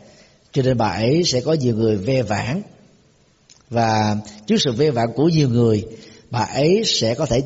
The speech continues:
chạnh lòng bởi một người đàn ông thích hợp nào đó, vân vân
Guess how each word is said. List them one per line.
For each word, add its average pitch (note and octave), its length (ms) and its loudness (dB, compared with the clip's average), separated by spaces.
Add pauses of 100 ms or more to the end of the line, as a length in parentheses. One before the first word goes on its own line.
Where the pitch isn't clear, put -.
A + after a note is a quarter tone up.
(100)
chạnh B2 280 -2
lòng A2+ 420 0 (100)
bởi G#2+ 480 0
một A2+ 360 -4
người A2+ 300 2
đàn G2 300 -2
ông C3+ 260 0 (460)
thích G3+ 180 -4
hợp G#2+ 160 -4
nào G2 120 -4
đó, B2 220 -8 (800)
vân B2+ 200 -2
vân C3 240 -2